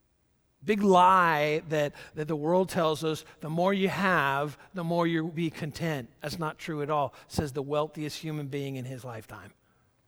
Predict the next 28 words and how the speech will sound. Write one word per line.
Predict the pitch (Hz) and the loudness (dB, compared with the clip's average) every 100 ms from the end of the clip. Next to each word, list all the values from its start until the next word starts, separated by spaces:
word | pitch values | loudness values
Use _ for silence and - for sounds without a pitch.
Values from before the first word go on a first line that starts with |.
| _ _ _ _ _ _ _ _ _ _ | _ _ _ _ _ _ _ _ _ _
All | 170 185 208 | 4 6 8
of | |
that | 226 233 | 8 6
wealth, | 214 156 135 - - _ _ _ _ _ _ _ _ _ _ _ _ _ - | 4 2 2 -4 -20 _ _ _ _ _ _ _ _ _ _ _ _ _ -2
all | 170 196 | 4 6
of | 226 | 8
that | 240 262 | 8 6
toil, | - 208 175 147 135 - - _ | 2 0 2 0 -4 -8 -20 _
all | - 170 220 | 2 6 8
of | 233 | 10
that | 240 247 | 10 10
work, | 196 160 156 - - _ _ _ _ _ | 6 6 4 -2 -20 _ _ _ _ _
he | |
was | 143 143 | -10 -4
all | 139 135 | -4 -4
alone. | 135 123 117 - _ _ _ _ _ _ | -6 -8 -10 -16 _ _ _ _ _ _
And | 196 180 | 0 4
by | 190 | 6
the | 196 | 6
way, | 175 208 175 175 - - | 6 6 6 4 -8 -12
<laughs> | 202 - - - - - | -12 -12 -16 -18 -20 -8
he | - 214 | -2 4
had, | 202 208 | 6 6
like, | 190 170 156 | 4 0 0
like, | 170 151 | -2 -2
several | - 190 180 | 0 0 2
hundred | 143 180 185 165 143 | -2 -2 -2 -2 -4
wives. | 139 156 156 107 95 | -2 0 0 -4 -14